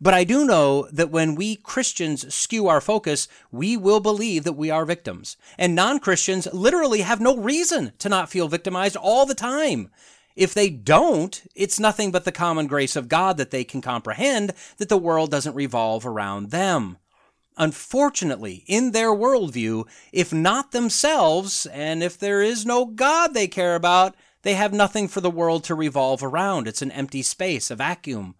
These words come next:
Something will eventually fill it, whether that's self or kids or job, vices. Something will fill that space. The way I see it, the only way to have a healthy worldview,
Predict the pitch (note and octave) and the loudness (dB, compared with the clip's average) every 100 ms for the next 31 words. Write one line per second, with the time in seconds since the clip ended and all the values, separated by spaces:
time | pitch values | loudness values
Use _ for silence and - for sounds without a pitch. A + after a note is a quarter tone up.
0 | _ - _ - F#3 G3 A3 A3 F#3+ G3 | _ -20 _ -2 0 2 0 -2 0 2
1 | F3+ F3 F3 F3+ E3+ - G#3 B2+ - _ | 2 0 0 -2 -4 -2 -2 -2 -8 _
2 | _ _ _ G#2 G2+ A2 A2+ A#2 - - | _ _ _ -10 -8 -4 -4 -2 0 2
3 | A#2 F3+ - - G#2+ G2 - C3 C3 A3 | 2 0 -4 -12 -10 -10 -6 -4 -4 -6
4 | A#3 - F2+ F2+ - C3 A2 C3 A3+ A#3 | -10 -14 -16 -12 -4 0 0 0 -4 -8
5 | _ _ - G#2 G#2+ B2+ D#3 - A3 A3+ | _ _ -18 -4 2 2 2 -2 -2 -4
6 | - _ _ _ - - - C#4 C4+ D#3+ | -6 _ _ _ -4 2 6 6 6 0
7 | G#2+ G#2+ - - E3+ D#3+ - D3+ C3 G#2+ | -2 -4 -10 -4 0 0 0 2 2 0
8 | G#2+ B2+ A#2+ - - C#3+ F2+ - - _ | -4 -4 -4 -4 -2 -4 -4 -10 -12 _
9 | _ _ _ _ _ _ _ - E3+ F#3+ | _ _ _ _ _ _ _ -6 2 4
10 | A#3+ A3 G3+ - B2+ F#2 - _ _ - | 6 4 4 2 -2 -6 -12 _ _ -8
11 | D#3 F3 G#3 D4 D#4 D#4 A3+ F3+ E3+ D#3 | 0 2 4 2 2 0 0 0 -2 -2
12 | D3 D3 B2 D#3+ D#3 E3 B2 G#2 F#2 F#2 | 0 0 2 0 0 -2 -2 -4 -6 -12
13 | F2+ | -20